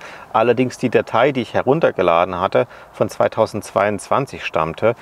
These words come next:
Das heißt, hier wird es jetzt keinen Sinn machen, natürlich das Update durchzuführen. Wir können es aber trotzdem mal simulieren. Ihr geht jetzt hier unten dann einfach auf Aktualisieren.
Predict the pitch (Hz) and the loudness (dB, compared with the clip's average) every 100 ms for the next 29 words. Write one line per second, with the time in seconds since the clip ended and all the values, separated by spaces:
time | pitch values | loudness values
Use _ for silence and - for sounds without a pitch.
0 | - - - - 98 - 123 127 117 107 | -12 -10 -6 -2 -2 0 2 2 0 -6
1 | - 110 101 113 110 113 110 107 104 - | -4 0 0 0 -2 -2 -2 0 -2 0
2 | 110 - 98 - - 98 - 107 123 185 | -6 -6 -4 -4 0 -2 -2 0 2 2
3 | - 113 - 107 117 131 - 135 139 104 | 0 -14 -2 2 4 2 0 0 2 2
4 | - - - 117 98 98 98 104 98 110 | 2 0 0 0 2 2 2 2 2 4
5 | 160 196 - - - 127 - 139 131 - | 2 0 -6 -18 0 0 2 0 0 0
6 | 131 147 156 139 117 - 107 120 117 - | 0 0 0 0 0 0 -2 0 0 2
7 | 107 - 92 - - 120 101 101 95 101 | 0 -2 -6 -6 -2 2 4 4 2 2
8 | 113 147 | 2 2